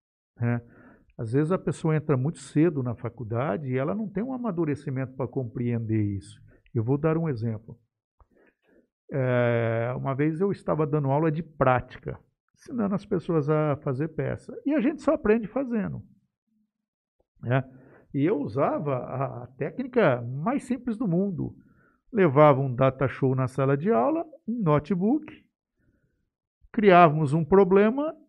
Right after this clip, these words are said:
e eu ia di-, pedia pra alguém digitar, ia ditando, ia explicando como monta uma peça.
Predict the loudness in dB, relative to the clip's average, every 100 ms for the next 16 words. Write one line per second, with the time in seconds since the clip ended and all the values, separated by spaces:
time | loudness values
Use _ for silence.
0 | 2 4 4 2 -2 6 10 10 8 2
1 | 4 2 0 -4 -4 -6 -8 -6 -2 0
2 | 0 0 0 -2 -4 -6 -2 0 2 0
3 | 0 -4 -2 0 2 0 0 0 0 -2
4 | -4 -6 -6 0 4 4 2 -6 -6 -8
5 | -8 -12 -12 -12 -12 -12 -12 -12 -14 -20